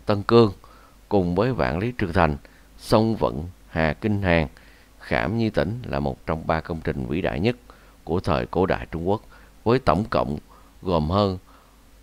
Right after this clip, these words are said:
một ngàn một trăm con kênh rạch và tổng chiều dài ước tính khoảng năm ngàn cây số. À, đây là hình ảnh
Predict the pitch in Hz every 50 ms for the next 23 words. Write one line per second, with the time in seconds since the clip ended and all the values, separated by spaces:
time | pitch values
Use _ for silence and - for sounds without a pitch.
0 | - - - - - - - _ _ _ _ - - - - _ _ _ - -
1 | - 85 85 - - 85 85 82 85 87 85 80 - - - 123 113 113 110 -
2 | 98 95 95 - - 98 92 87 85 - - - - - - - - 80 82 76
3 | - - - - - 65 67 67 - - 65 82 104 101 98 80 76 80 71 67
4 | 65 87 95 - 110 107 117 120 120 - - 53 52 73 104 117 - - - -
5 | - - - - - - - - 87 98 95 90 90 87 80 73 67 67 - 85
6 | 76 - 82 78 82 101 107 - - - - - - - - - - _ _ _
7 | _ _ _ - - - - - - - - - - - - - - - - -
8 | - - _ _ _ _ _ _ _ 65 71 76 76 80 90 92 90 87 85 82
9 | 80 80 76 73 65 55 57 71 82 101 117 120 117